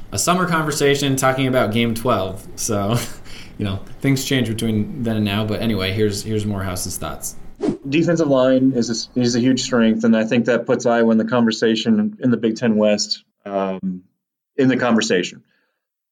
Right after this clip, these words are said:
Speaker 2: Uh, Ebenezer, he'll be gone after this year. He's a premier player. Uh, they have other defensive linemen who are kind of in his category,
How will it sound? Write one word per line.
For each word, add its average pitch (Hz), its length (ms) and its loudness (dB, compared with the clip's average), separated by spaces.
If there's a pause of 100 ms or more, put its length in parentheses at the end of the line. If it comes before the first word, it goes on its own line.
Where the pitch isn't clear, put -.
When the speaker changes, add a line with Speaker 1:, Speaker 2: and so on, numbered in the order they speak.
(120)
Speaker 2:
Uh, 104 220 4
Ebenezer, 123 840 4
he'll 110 180 0
be 120 80 2
gone 120 240 2
after 117 220 0
this 117 260 0
year. 107 320 2
He's 110 300 2
a - 20 -6
premier 101 300 0
player. 95 440 -2 (380)
Uh, 92 320 2
they 113 160 2
have 123 180 2
other 117 220 4
defensive 117 340 2
linemen 110 340 4
who 107 120 2
are 98 240 2 (460)
kind 131 400 0
of 180 80 4
in 196 100 4
his 190 160 2
category, 185 720 4